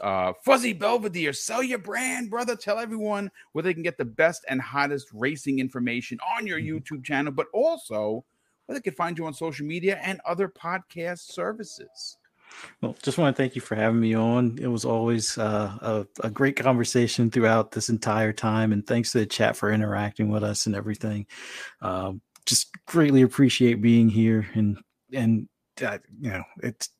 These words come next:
Speaker 2: gaming is just this hobby <laughs> that I enjoy, and it's just so much fun, you know, chatting it up with you guys and everything. For any of those that wanna hear my endless ramblings on anything gaming related, though, you just follow me on Twitter, Fuzzy underscore Belvedere.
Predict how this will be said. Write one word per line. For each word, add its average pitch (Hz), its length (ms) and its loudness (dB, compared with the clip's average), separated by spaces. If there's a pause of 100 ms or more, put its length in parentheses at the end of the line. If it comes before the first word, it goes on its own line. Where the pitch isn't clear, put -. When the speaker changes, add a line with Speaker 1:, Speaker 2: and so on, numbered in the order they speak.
(120)
Speaker 2:
gaming 185 280 10
is 135 140 8
just - 300 4
this 135 180 4
hobby 135 400 6
<laughs> - 160 2
that 170 160 10
I 196 140 6
enjoy, 135 640 10 (280)
and 143 100 8
it's 127 100 8
just 139 160 4
so 127 140 10
much 120 200 8
fun, 113 460 6
you 123 180 2
know, 110 140 0
chatting 120 320 2
it 107 80 0
up 107 140 0
with 110 180 -6
you 110 80 0
guys 110 420 -2
and 110 80 -2
everything. 107 520 -6 (540)
For 127 360 4 (100)
any 151 220 8
of 143 60 8
those 139 240 6
that 143 100 2
wanna 135 200 2
hear 143 180 2
my 135 300 6
endless 147 420 -2
ramblings 143 480 0
on 131 120 4
anything 139 380 0
gaming 139 280 0
related, 135 380 2
though, 143 240 -2 (120)
you 123 100 -2
just 127 200 -4
follow 131 260 4
me 131 120 6
on 131 140 6
Twitter, 123 500 0
Fuzzy 127 280 0
underscore 127 420 2
Belvedere. 117 640 2